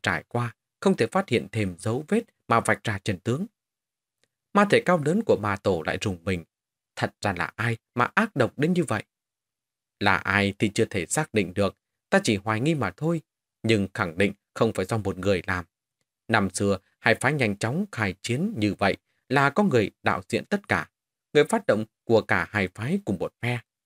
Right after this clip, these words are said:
Dẫu không phải là chủ mưu, cũng là những kẻ trọng yếu tham dự vào âm mưu, làm bọn họ dẫn đầu hai phái tiến hành đại chiến hủy thiên diệt địa, tạo thành kết quả đáng sợ,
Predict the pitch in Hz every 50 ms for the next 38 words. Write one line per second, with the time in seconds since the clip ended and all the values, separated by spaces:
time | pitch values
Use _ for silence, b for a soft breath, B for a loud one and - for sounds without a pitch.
0 | _ _ _ - - 117 113 - - 113 104 - - 95 90 85 95 98 - -
1 | 113 95 87 98 123 147 151 147 - _ _ _ _ - 160 160 160 127 98 95
2 | 113 101 _ - 113 87 78 - - - - - - 123 120 135 170 208 - -
3 | - 110 92 87 - - 110 98 92 107 - - 104 101 92 95 101 104 98 98
4 | _ _ _ _ _ _ _ _ - 143 147 131 135 123 117 - 120 101 - -
5 | - - 180 185 135 107 101 95 90 - - - 113 107 - - - 117 139 180
6 | 185 - 180 185 180 139 101 87 - - - 101 - - 147 185 233 214 - 104
7 | 92 78 - - 107 90 - - 95 - - 101 98 - - _ _ _ _ _
8 | _ _ _ _ _ - 104 90 - - 110 95 87 78 - - 165 - - -
9 | 107 82 73 78 104 135 185 196 - 113 101 -